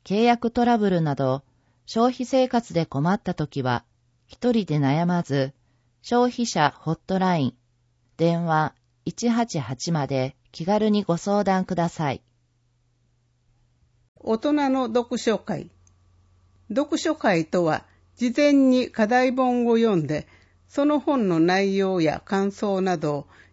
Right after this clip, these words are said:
Speaker 2: 自由に話し合う場です。課題本、心の傷を癒すということ、アン勝正著、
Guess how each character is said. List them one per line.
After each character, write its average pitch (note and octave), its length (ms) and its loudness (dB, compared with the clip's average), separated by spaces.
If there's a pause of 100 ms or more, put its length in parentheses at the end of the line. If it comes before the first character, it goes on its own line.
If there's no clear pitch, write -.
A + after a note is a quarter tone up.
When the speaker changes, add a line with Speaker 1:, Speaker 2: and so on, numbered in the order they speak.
Speaker 2:
自 G3+ 180 0
由 C4 260 2
に D#3+ 200 2
話 F#3 340 -4
し F3 240 -2
合 F3 100 0
う G#3+ 140 -8
場 D3 280 -4
で C#3+ 160 -10
す。 - 300 -20 (1000)
課 F#3+ 140 -2
題 A#3+ 300 2
本、 G#3 320 -2 (960)
心 D4 400 0
の C4+ 160 0
傷 B3 400 -4
を A#3 240 2
癒 B3+ 300 2
す - 180 -20
と E3 140 0
い D#3 100 2
う D3 120 -2
こ D3+ 180 -4
と、 - 240 -10 (340)
ア B3 140 -2
ン F#3+ 180 -4 (180)
勝 F3+ 280 -6
正 D#3+ 440 -4 (260)
著、 D#3+ 260 0